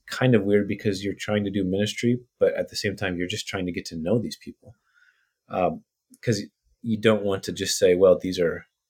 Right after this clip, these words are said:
these are my coworkers and reaching the world for Jesus Christ. I don't care that much about them as people, but, you know, we're working for the greater good." That, we weren't really like that. We wanted to know our, you know, our coworkers,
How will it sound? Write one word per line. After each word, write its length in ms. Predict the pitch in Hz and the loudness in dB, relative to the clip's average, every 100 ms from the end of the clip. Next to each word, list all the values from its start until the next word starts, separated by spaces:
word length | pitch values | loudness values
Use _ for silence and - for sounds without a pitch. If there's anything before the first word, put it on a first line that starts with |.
| _ - | _ -6
these 160 | 95 | -4
are 40 | 90 | -2
my 180 | 87 85 | -2 -4
coworkers 760 | - 98 87 80 - 90 87 | 0 2 2 0 0 -2 0
and 220 | 90 87 | -2 -2
reaching 320 | 92 95 98 92 | -2 -2 -4 -2
the 100 | 90 | 0
world 300 | 92 92 - | 2 0 -4
for 100 | 87 | -6
Jesus 320 | 90 95 90 | -4 -2 -4
Christ. 460 | - 95 90 - | 0 2 2 0
I 100 | 85 | 0
don't 240 | 87 104 - - | 2 0 -2 -4
care 160 | 117 107 | 4 6
that 220 | 117 101 | 6 4
much 200 | 98 - | -2 -2
about 280 | 95 95 - | 2 2 2
them 120 | 98 | 0
as 120 | 92 | -2
people, 360 | - 104 101 98 | -4 -6 -4 -2
but, 220 | 92 95 - - - - _ | 0 0 -6 -20 -20 -20 _
you 80 | 90 | -4
know, 140 | 82 | -2
we're 200 | 85 90 | -2 -4
working 400 | 85 113 - 92 | 4 4 4 -2
for 120 | 101 | 0
the 80 | 92 | 0
greater 260 | 82 92 90 | 2 2 2
good." 300 | 92 85 82 - - - - | 4 2 0 -12 -20 -20 0
That, 240 | 101 - - 254 - - | 2 2 -2 -12 -12 -8
we 140 | 107 107 | 2 2
weren't 240 | 101 90 | 2 0
really 200 | 90 90 | 4 6
like 200 | 85 95 | 6 4
that. 140 | - 87 | 4 2
We 80 | 98 | 2
wanted 300 | 95 90 85 | 0 0 -4
to 80 | |
know 440 | 85 82 82 90 90 _ | -4 0 0 0 -2 _
our, 360 | 92 87 85 - _ | -2 0 -2 -6 _
you 120 | 87 | -10
know, 240 | 80 76 _ _ _ - - | -8 -10 _ _ _ -18 -2
our 160 | 90 85 | 0 0
coworkers, 680 | - 90 85 82 90 90 | 0 2 0 -2 -4 -6